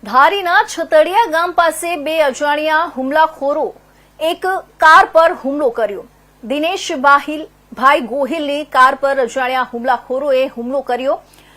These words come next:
ફોર વ્હીલ ગાડીના પાછળના ભાગનો કાચ તોડી નાખ્યો.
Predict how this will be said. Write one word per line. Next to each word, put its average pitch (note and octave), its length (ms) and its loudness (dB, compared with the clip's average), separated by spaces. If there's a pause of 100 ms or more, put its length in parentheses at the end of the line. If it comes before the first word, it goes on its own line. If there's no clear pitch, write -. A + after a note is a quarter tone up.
(300)
ફોર F4 240 4
વ્હીલ A4 220 0
ગાડીના E4+ 360 4
પાછળના E4+ 580 2
ભાગનો C#4+ 600 2 (120)
કાચ D#4+ 380 2
તોડી D4 400 -4
નાખ્યો. A#3 440 -2